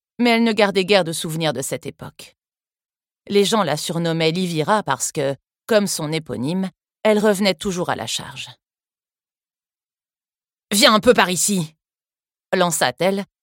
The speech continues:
se remettant debout en essuyant son nez sanguinolent. Elle dressa les poings. «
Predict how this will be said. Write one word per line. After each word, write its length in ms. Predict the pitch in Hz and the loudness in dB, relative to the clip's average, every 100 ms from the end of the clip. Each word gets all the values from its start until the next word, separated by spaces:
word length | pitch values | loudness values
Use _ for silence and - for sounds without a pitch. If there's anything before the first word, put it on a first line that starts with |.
| - | -4
se 100 | 190 | 0
remettant 480 | 170 208 202 196 175 | 0 2 0 0 -2
debout 300 | 165 170 185 | -2 -2 -2
en 140 | 143 | -2
essuyant 440 | 160 - 185 170 | -6 -6 -4 -4
son 220 | 170 165 160 | -4 -4 -4
nez 140 | 165 | -4
sanguinolent. 600 | - 160 151 135 110 123 - _ _ _ _ _ _ _ _ _ _ | -4 -4 -4 -6 -8 -10 -14 _ _ _ _ _ _ _ _ _ _
Elle 160 | 214 170 | 0 2
dressa 360 | 170 165 175 | -2 -4 -4
les 100 | 123 | -6
poings. « 260 | - 135 | -8 -16